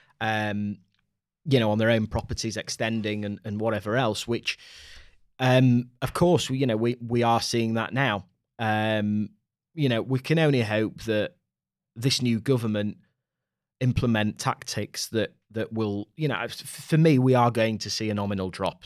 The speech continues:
That, that's, that's for me a given. Um, it's how well they can protect it in terms of, um, you know, that word recession and crash and whatever else. I don't think that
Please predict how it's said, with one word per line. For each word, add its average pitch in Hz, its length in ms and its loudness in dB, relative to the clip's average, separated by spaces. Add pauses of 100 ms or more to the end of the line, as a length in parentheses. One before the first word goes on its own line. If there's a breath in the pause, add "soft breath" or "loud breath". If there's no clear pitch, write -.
That, 113 240 -2
that's, - 500 0
that's 123 260 0 (580)
for 127 160 -2
me 120 200 4
a 107 40 2
given. 98 360 -4 (840 soft breath)
Um, 113 440 2 (100)
it's 120 180 -4
how 127 380 0
well 117 220 2
they 110 160 -2
can 104 180 -8
protect - 440 -8
it - 180 -8 (180)
in 107 160 -4
terms 104 460 -2
of, 98 400 -2 (480 soft breath)
um, 101 460 0 (400)
you 131 120 0
know, 107 180 0
that 101 180 -6
word 110 440 -2
recession 107 760 -2
and 92 200 -6
crash - 480 -4
and 104 180 -4
whatever 110 380 -2
else. 104 360 -2 (420 loud breath)
I - 100 -14
don't 139 220 4
think 120 260 0
that 123 240 2